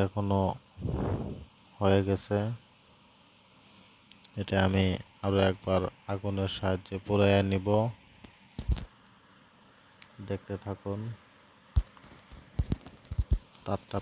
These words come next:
পেঁচে আমি ছোট করে নিলাম এখন। So, আমি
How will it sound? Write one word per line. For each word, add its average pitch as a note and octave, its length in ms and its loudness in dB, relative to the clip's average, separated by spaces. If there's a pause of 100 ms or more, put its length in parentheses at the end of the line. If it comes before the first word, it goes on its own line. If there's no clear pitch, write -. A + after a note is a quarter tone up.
পেঁচে G2 340 0 (140)
আমি G2 160 -2 (120)
ছোট G2+ 180 -4 (160)
করে G2 180 0 (100)
নিলাম F#2+ 260 -2 (100)
এখন। G2+ 280 -8 (1600)
So, - 100 -6 (160)
আমি G2 160 2